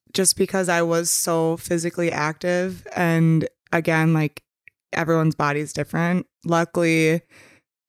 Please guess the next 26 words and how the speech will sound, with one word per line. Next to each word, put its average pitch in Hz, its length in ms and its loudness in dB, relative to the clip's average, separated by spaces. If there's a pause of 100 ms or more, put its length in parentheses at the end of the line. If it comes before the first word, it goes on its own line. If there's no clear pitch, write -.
I 175 140 2
took 180 180 0
after 175 280 0
my 165 160 2
dad. 156 320 0
My 156 240 2
metabolism's 156 840 0
very 156 380 2
fast. 160 540 -2
So 175 300 0
being 170 640 0 (200)
playing 185 200 0
soccer, 165 760 0
like, 160 160 -6
high 165 240 -2
cardio 160 520 0
sport 151 680 0 (580)
all 170 200 2
the 156 80 0
time, 185 500 2
I 165 120 2
was 180 140 2
in 175 100 0
really 156 220 0
good 147 180 -6
shape. 156 420 -4